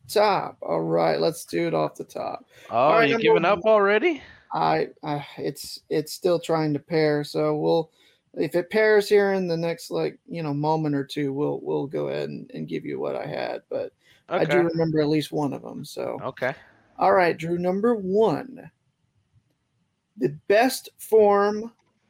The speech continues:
Speaker 1: of playoff overtime in any sport. Thanks, Cam. I, I agree with that.
Speaker 2: <laughs>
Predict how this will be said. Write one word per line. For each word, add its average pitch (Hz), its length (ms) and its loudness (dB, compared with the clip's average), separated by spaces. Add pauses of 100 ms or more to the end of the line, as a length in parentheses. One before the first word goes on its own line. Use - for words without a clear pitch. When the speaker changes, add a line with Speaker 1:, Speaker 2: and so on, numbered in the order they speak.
(340)
Speaker 1:
of - 240 -2
playoff 208 600 4
overtime 160 600 2
in 143 160 -4
any 196 300 -2
sport. 151 680 -6 (240)
Thanks, 151 260 -2
Cam. 131 280 -10
I, 127 140 -8
I 135 360 -8 (160)
agree - 380 0
with - 160 -2
that. - 600 0 (260)
Speaker 2:
<laughs> - 40 -20